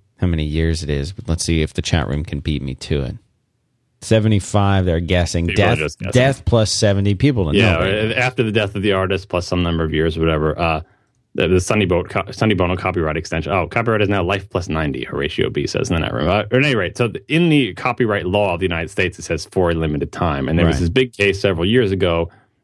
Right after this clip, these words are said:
Speaker 2: where, uh, maybe it was Lawrence Lessig that argued this, but, uh, anyway, he was always associated with this fight where it went, I think it went all the way to the Supreme Court, and they said,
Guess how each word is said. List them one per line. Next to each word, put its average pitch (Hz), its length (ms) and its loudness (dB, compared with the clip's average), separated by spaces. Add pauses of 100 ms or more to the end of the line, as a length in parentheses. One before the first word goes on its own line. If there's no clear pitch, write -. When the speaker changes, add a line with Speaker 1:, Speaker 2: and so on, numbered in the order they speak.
Speaker 2:
where, 73 580 0
uh, 67 320 -6
maybe 110 200 2
it - 20 4
was 78 100 0
Lawrence 85 260 0
Lessig 67 420 -2
that 64 200 -2
argued 65 320 0
this, 67 160 -2
but, 64 200 0
uh, 62 60 -2
anyway, 65 280 0
he 71 60 2
was 67 80 2
always 76 160 0
associated - 380 0
with 62 100 -6
this 78 120 0
fight 73 200 0
where 80 100 2
it 85 60 2
went, 90 120 0
I 92 60 0
think 135 120 2
it - 20 2
went 113 100 2
all 101 80 0
the 98 40 2
way 95 60 2
to 90 80 -2
the 90 80 0
Supreme 90 300 0
Court, 135 240 -2
and 98 100 -6
they 95 60 -2
said, 92 260 0